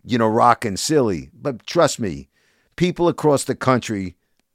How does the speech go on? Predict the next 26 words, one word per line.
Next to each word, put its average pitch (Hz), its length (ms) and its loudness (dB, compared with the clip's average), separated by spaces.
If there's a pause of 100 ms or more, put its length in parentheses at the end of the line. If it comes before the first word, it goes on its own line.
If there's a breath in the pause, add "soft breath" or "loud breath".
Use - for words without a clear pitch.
(300)
would 113 220 -4
get 120 160 0
into 120 280 -2
watching 101 460 -2
the 87 80 -6
Yankees 95 680 -8
and 92 140 -10
the 87 40 -8
Mets 85 520 -10 (480)
in 92 140 -6
a 90 120 -6
World 82 320 -6
Series. 55 500 -16
Now, 110 280 -6 (260 soft breath)
a 95 160 -4
lot 131 400 2
has 120 320 -2
to 101 120 -6
happen 90 360 -6
because, 85 420 -10
you 101 80 -8
know 117 140 -4
what? 123 320 -4 (340 soft breath)
You 107 220 -6
never 123 380 -4
know 107 500 -2